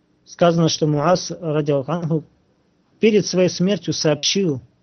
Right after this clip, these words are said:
об этом хадисе, так как он не хотел умирать, забирая или уходя вместе с этим знанием. Сказал Аль-Вазир ибн Музаффар: «Лям якун яктумуха илля ан джахилин яхмилуху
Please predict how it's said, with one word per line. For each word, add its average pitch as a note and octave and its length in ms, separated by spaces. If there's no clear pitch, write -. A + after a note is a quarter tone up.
об C#3 140
этом C#3+ 200
хадисе, D3+ 420
так D3+ 200
как - 160
он D3 100
не D3 80
хотел D#3+ 320
умирать, D#3 400
забирая C#3+ 580
или C#3+ 120
уходя C#3 400
вместе C#3+ 360
с - 120
этим C#3+ 340
знанием. A#2+ 640
Сказал E3+ 500
Аль-Вазир D#3 520
ибн C#3 240
Музаффар: C3 500
«Лям F#3 240
якун F#3 320
яктумуха D#3 760
илля E3 360
ан D3+ 180
джахилин D#3+ 520
яхмилуху D#3+ 680